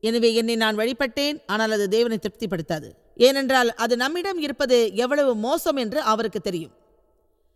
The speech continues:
அதனால் நமது உள்மனதில் நமக்கு மாற்றம் ஏற்பட வேண்டும். அப்போதுதான் நம் மனம் தெளிவாகும், நாம் மகிழ்ச்சியாய் இருக்கலாம்.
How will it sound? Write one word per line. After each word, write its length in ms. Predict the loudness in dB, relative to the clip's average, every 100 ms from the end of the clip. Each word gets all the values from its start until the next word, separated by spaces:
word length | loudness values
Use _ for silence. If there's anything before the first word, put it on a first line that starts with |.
| _ _ _ _ _ _ _
அதனால் 380 | -2 2 2 2
நமது 200 | 0 0
உள்மனதில் 480 | 0 -2 -4 -2 -2
நமக்கு 240 | -2 -4 0
மாற்றம் 380 | 0 0 -4 -4
ஏற்பட 300 | -4 -2 -2
வேண்டும். 340 | 0 0 0 -2
அப்போதுதான் 500 | -2 -2 0 -2 0 -2
நம் 140 | -4
மனம் 260 | -2 -2 -4 -2
தெளிவாகும், 520 | -2 0 0 0 -2 -4
நாம் 180 | -4 -4
மகிழ்ச்சியாய் 400 | -6 -2 0 -2
இருக்கலாம். 360 | -2 -4 -6